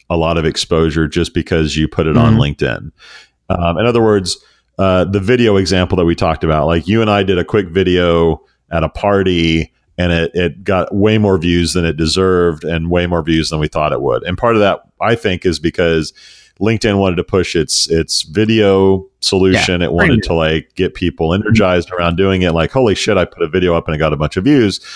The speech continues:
Speaker 1: Over time, that's going to wear on people like, "This is just a dumb video. Why am I seeing all these videos?" So if it's good quality, if people do like it and share it, then yes, you're gonna get some really nice exposure and engagement on LinkedIn,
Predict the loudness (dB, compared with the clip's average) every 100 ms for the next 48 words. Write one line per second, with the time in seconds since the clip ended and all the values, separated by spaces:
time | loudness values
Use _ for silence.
0 | -20 -20 _ -2 0 0 0 -2 0 0
1 | -2 -2 0 0 -2 0 2 2 2 2
2 | 2 0 -2 -4 -2 0 0 0 -2 -4
3 | -2 -4 -4 -4 -4 -2 -2 0 0 0
4 | -2 -2 -4 -2 -2 -4 -6 -2 -2 0
5 | -2 -4 0 0 -2 -10 -20 -6 -2 0
6 | -2 0 0 0 0 0 2 2 0 -4
7 | -8 -12 _ _ _ _ -6 -4 -2 0
8 | 0 2 2 2 0 0 -2 -2 -2 0
9 | 2 2 0 -2 -2 -4 -4 0 0 0
10 | -4 -2 0 0 0 -2 -2 -4 -2 2
11 | 2 4 2 0 0 0 0 -2 -2 -4
12 | -2 0 0 0 -2 -2 -2 -2 -4 -4
13 | -6 -4 -4 -2 -4 -2 0 0 0